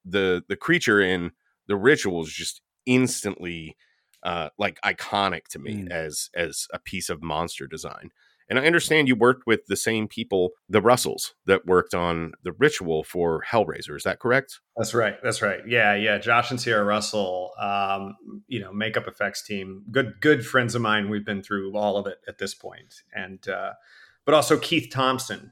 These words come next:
Speaker 3: who, who is the, the concept designer, uh, who I, I had been a fan of for a long time. And when, when I
Speaker 1: Mm-hmm.
Speaker 3: got the Ritual gig, I, uh, I just called him and was like, "I got Andy Serkis producing this movie. It's a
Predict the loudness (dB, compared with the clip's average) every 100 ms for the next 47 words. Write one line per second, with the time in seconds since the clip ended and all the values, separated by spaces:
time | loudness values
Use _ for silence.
0 | -8 -4 -4 -4 -4 0 -2 -2 -2 0
1 | -2 -2 2 2 2 0 0 -6 -6 -8
2 | -10 -14 -18 _ -4 -2 -2 -4 -6 -4
3 | -2 2 2 2 0 0 0 -2 -2 0
4 | 0 0 -4 -8 -14 _ _ _ _ _
5 | _ _ 4 6 6 4 2 -2 -2 -4
6 | -6 -8 -6 -2 2 2 2 0 0 2
7 | 2 2 -4 -2 -2 -2 -2 -4 -2 -4
8 | -6 -6 -10 -8 -8 -6 -6 -4 0 4
9 | 4 2 -2 -6 -10 -8 -8 -8 -10 -12
10 | -12 -4 2 4 4 2 0 -4 -4 -4
11 | -6 -8 2 4 6 4 2 -2 -8